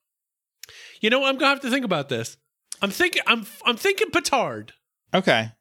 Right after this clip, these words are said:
Speaker 2: Um, cool, cool, cool. Um, <laughs> probably same. So, anyways,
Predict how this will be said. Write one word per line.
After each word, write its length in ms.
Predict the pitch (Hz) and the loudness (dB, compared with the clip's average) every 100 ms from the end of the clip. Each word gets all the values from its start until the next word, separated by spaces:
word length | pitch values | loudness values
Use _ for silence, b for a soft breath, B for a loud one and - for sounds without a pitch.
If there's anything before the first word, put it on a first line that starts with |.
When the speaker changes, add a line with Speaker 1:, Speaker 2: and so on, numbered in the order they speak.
| _ _ _ - | _ _ _ 2
Speaker 2:
Um, 680 | 139 135 131 131 131 139 139 - _ _ _ | 4 6 6 4 2 -2 -6 -16 _ _ _
cool, 180 | - 131 | -2 0
cool, 120 | 131 | 0
cool. 460 | 120 110 101 117 - | 2 2 2 -2 -4
Um, 760 | 107 107 107 107 107 107 110 113 | 0 2 4 2 2 -2 -2 -2
<laughs> 20 | |
probably 400 | - 160 156 131 | 2 2 2 0
same. 400 | 120 113 110 107 107 B B | 0 2 2 0 -4 B B
So, 640 | - - 196 190 180 - _ _ _ _ _ | 0 4 6 6 2 -4 _ _ _ _ _
anyways, 580 | 208 190 156 143 139 | 4 6 6 6 4